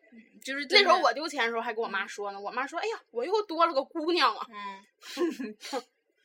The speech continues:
Speaker 1: 就是这玩意儿嘛，怎说呢？就是真觉得，就是没法用言语形容丢东西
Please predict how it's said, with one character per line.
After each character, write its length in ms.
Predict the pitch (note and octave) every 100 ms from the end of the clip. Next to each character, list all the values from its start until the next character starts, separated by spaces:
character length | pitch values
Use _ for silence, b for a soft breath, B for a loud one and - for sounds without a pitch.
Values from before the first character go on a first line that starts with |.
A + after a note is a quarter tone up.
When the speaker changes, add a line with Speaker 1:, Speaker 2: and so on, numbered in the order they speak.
| B B B
Speaker 1:
就 100 | F4
是 220 | E4+ F#4
这 140 | F4 F#4
玩 180 | C4+ B3+
意 40 |
儿 40 |
嘛， 240 | C#4 C4 A#3
怎 220 | A#3 A3
说 260 | A3+ A3 G#3+
呢？ 80 |
就 60 | A3+
是 120 | D#4
真 260 | D#4 F4+ E4+
觉 120 | C#4
得， 320 | C4 C#4+ F3+ - - - _ _ _ _ _ _ _ _ B3+
就 120 | A#3 G4
是 120 | G#4
没 200 | C4 D#4+
法 140 | D#4
用 140 | C#4+ C#4+
言 220 | B3 C#4
语 20 |
形 160 | C4 B3+
容 240 | G#3+ G#3+
丢 140 | A#3+
东 80 |
西 80 | G#3+